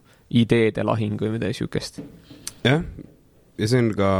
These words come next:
Speaker 2: samal ajal võimalus läbi mõelda enda mõtteid.
Speaker 1: Jah.
Speaker 2: Et praegu ma, ma tajun seda, et mul on mikrofon ees ja see asi, see informatsioon läheb avalikuks, siis ma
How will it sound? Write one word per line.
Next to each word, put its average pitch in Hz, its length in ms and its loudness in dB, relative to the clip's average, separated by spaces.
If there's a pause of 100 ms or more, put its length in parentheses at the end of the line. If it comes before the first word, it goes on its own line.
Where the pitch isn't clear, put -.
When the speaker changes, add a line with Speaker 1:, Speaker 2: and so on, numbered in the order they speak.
(140)
Speaker 2:
samal 101 300 2
ajal 90 180 0
võimalus 98 540 0
läbi 101 180 0
mõelda 92 300 0
enda 87 120 -4
mõtteid. - 460 -6 (320)
Speaker 1:
Jah. - 220 0 (560)
Speaker 2:
Et - 260 -2
praegu 95 240 0
ma, 92 220 -2 (380)
ma 101 240 2
tajun 110 280 2
seda, 80 160 -8
et 82 100 -12
mul 85 140 -2
on 95 60 2
mikrofon 95 420 0
ees 95 320 -2 (640)
ja 95 180 4 (240)
see 98 220 0
asi, 95 240 0 (360)
see 104 200 2
informatsioon 92 600 -2
läheb 95 200 0
avalikuks, 90 640 -4 (520)
siis - 140 -6
ma 87 160 2